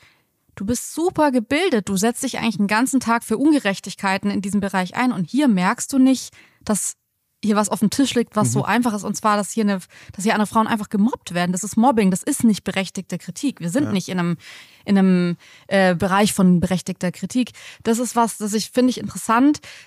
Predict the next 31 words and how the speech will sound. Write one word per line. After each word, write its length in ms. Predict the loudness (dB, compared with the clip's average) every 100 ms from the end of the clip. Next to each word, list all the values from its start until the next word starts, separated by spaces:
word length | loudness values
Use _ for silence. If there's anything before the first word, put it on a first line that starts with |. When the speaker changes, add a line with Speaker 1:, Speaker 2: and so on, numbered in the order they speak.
| _
Speaker 1:
vor 240 | -4 0
allem, 300 | 2 4 6
weil 120 | 6
man 200 | 4 4 2
eigentlich 640 | 0 2 2 0 -2 -4 -4
an 140 | -2
dem, 180 | 0 -2
was 160 | -2
Sophie 320 | -6 -8 -4 -2
da 160 | 0
geschrieben 540 | -2 -4 -2 0 2 0
hat, 160 | -4 -10 -20 -16
sehr, 300 | 0 2 4
so, 180 | 4 2
sehr 240 | 2 0 0
gut 180 | -2
sehen 300 | 0 2 4
konnte, 240 | 4 2 2
was 160 | 0
danach 260 | 0 0 0
passiert. 300 | -2 -2 0
Und 100 | 0
es 80 | 0
ist 100 | 0
auch 120 | 0
genauso 400 | 2 4 4 2
eingetreten. 640 | 2 2 0 -4 -2 -2 -2
Genau 340 | 0 4 4
diese 220 | 4 0
besagten 400 | 0 -2 -4 -6
Accounts 540 | -12 -6 0 0 0